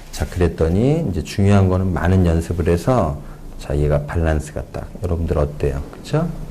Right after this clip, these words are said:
동일하죠? 자, 이렇게 해서 전체적으로 아웃라인, 귀 앞에서 살짝 올라가는 이사도라 라인이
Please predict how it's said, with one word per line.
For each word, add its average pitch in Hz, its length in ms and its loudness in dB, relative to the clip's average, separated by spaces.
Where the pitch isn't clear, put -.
동일하죠? 82 600 2
자, - 140 -2
이렇게 76 240 0
해서 113 400 0
전체적으로 90 840 2
아웃라인, 78 680 -2
귀 101 240 4
앞에서 85 380 2
살짝 127 460 0
올라가는 90 720 2
이사도라 80 420 2
라인이 69 260 -2